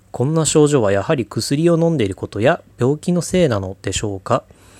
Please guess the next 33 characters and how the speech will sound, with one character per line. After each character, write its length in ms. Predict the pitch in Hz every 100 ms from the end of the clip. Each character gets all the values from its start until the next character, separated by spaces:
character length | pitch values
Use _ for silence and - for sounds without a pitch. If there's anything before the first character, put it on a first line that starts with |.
| - _ _
ま 100 | 120
た 160 | 143 147
こ 240 | - 127
う 60 | 151
い 100 | 160
う 60 |
症 240 | 147 156 147
状 160 | 151
は 160 | 127 -
丸 200 | 127 165
さ 120 | -
ん 80 | 101
も 80 | 87
あ 40 |
り 40 | 104
ま 140 | 156
し 60 | 175
た 120 | 110
か？ 200 | 117 - _ _ _ _ _ _
回 220 | 120 135
答 180 | 135 131
し 100 | -
て 80 | 139
い 60 |
た 80 | 135
だ 100 | 151
け 120 | 170
る 80 | 196
で 80 | 180
し 100 | -
ょ 60 |
う 60 | 123
か？」 240 | - 107